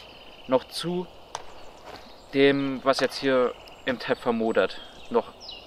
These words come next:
extra in die Umwelt frei. Und das ist eben halt bei dem,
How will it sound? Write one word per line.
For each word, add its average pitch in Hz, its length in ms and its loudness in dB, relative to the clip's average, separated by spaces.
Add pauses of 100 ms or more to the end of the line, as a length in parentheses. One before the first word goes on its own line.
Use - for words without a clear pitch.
extra 110 380 0
in 107 140 -4
die 107 80 -4
Umwelt 104 360 2
frei. 95 280 -2 (320)
Und - 80 2
das 131 120 4
ist 147 100 -4
eben 147 160 4 (100)
halt 143 200 0 (260)
bei 120 120 4
dem, 135 460 0